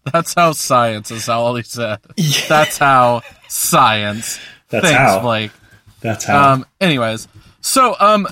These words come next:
Speaker 1: the, the other big thing that is going to happen in this episode, uh, really involves, uh, this auction that is going on.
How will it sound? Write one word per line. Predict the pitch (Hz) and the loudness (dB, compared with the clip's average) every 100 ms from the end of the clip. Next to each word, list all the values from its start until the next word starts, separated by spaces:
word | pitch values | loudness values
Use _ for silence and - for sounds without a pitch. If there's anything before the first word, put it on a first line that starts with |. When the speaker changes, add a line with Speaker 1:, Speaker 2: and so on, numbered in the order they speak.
| - | -8
Speaker 1:
the, | 151 220 220 175 | -2 0 0 -4
the | 160 143 214 | -8 -6 -2
other | 208 269 | 0 2
big | 208 175 180 | 2 0 -2
thing | - 165 165 | -2 -2 0
that | 143 | -2
is | 131 117 | -4 -4
going | 139 127 | -4 -2
to | |
happen | 123 131 131 | 0 0 -2
in | 127 127 | -6 -6
this | 127 117 | -6 -4
episode, | 120 123 - 160 190 180 147 | -6 -6 -6 -4 -4 -6 -2
uh, | 139 135 127 | 2 2 0
really | 131 147 190 185 190 156 | -4 -4 -2 -2 -4 -6
involves, | 143 139 123 127 127 127 120 123 - | -4 -4 -2 0 0 -2 -6 -12 -6
uh, | 123 117 117 | -2 -2 -2
this | 117 123 - | -6 -8 -6
auction | 123 131 - 175 180 | -4 -4 -6 -6 -4
that | 151 123 | -6 -6
is | 123 | -8
going | - 127 120 | -8 -6 -4
on. | 113 127 226 | 0 0 0